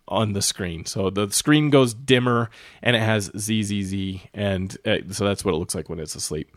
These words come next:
That's how you can tell. A-, and it's not firing. It's not, it's not doing anything when you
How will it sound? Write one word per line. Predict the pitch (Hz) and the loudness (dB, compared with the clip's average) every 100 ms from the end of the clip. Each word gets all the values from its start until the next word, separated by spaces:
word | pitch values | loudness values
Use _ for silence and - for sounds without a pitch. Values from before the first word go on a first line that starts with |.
| - - - | -20 -16 -2
That's | 110 104 | 0 4
how | |
you | 92 85 | 4 4
can | 82 | -2
tell. | 92 98 95 | 0 2 4
A-, | - 123 131 | 4 2 4
and | 123 | 2
it's | 98 - - | 2 -2 -8
not | 95 | -6
firing. | - 123 92 76 | 2 2 2 -2
It's | 95 - | -8 -10
not, | 95 - _ | -8 -10 _
it's | - 101 | -16 -10
not | 90 | -6
doing | 104 98 | -2 -2
anything | 82 76 85 80 | -2 -8 -8 -8
when | 80 | -6
you | 78 92 | -8 -8